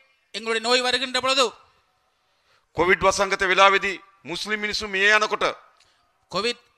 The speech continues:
Speaker 1: நோய் வருகின்ற பொழுது, முஸ்லிம் மக்கள் இறக்கின்ற பொழுது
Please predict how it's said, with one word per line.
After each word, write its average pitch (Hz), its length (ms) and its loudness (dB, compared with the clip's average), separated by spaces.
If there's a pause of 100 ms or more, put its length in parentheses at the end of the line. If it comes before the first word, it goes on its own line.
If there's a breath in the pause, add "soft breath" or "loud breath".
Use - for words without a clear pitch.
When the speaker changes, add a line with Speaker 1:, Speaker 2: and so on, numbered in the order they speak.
(580)
Speaker 1:
நோய் 240 200 0
வருகின்ற 226 380 -2
பொழுது, 208 240 -4 (180)
முஸ்லிம் 220 380 -6
மக்கள் 220 360 -4 (420)
இறக்கின்ற 240 480 -2
பொழுது 180 300 -2